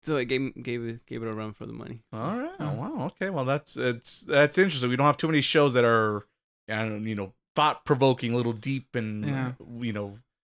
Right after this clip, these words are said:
Speaker 2: on the heavier, meatier issues that we find in our daily lives.
Speaker 1: Yeah, I feel like th-, maybe the budget's good, good 'cause the, the openings and endings are
Speaker 2: Are
Speaker 1: they're very
Speaker 2: top notch?
Speaker 1: Yeah, they're well made. At least I enjoyed 'em.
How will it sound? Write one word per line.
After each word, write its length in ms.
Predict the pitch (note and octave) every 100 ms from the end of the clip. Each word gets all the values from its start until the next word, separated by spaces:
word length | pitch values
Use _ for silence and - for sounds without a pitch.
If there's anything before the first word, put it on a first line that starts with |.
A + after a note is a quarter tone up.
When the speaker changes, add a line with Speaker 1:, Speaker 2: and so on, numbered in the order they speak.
| -
Speaker 2:
on 120 | A2
the 180 | A2 G#2+
heavier, 480 | A#2+ D#3+ C#3 C3+ B2+
meatier 500 | C3+ C#3+ C3 B2+ B2+
issues 440 | C3+ - C3 A#2
that 120 | A2 G#2+
we 80 | A2
find 200 | A#2+ A#2
in 100 | G#2+
our 180 | G#2+
daily 360 | G#2+ B2 A#2+ A#2
lives. 520 | A2+ A2 A2 G#2+ G#2
Speaker 1:
Yeah, 240 | C3+ B2 -
I 160 | - B2
feel 180 | D#3
like 300 | D#3+ C#3+ G#2 -
th-, 280 | A2+ C2 - _ -
maybe 300 | A#2 B2 D#3+
the 100 | C#3
budget's 500 | G2+ A#2 B2+ A2 -
good, 340 | G#2+ A#2 - _ _
good 240 | A#2 C3 C3
'cause 280 | A2 G2 _ _
the, 400 | G#2+ G#2 G#2 G2 A2 - -
the 140 | A2
openings 360 | A2 B2+ C3+ A#2
and 80 | A2+
endings 440 | A2+ A#2 B2 A#2+ A2
are 360 | G2+ F#2 G#2+ _ _ -
Speaker 2:
Are 160 | A2 G#2 -
Speaker 1:
they're 120 | A2+
very 100 | A2+
Speaker 2:
top 160 | A2 A#2
notch? 380 | A2+ B2+ - -
Speaker 1:
Yeah, 200 | - G#2
they're 100 | A2+
well 160 | A2 G#2+
made. 240 | A2 - _
At 100 | -
least 160 | A#2+ C3+
I 80 | C#3+
enjoyed 280 | A2+ G2 -
'em. 180 | A#2+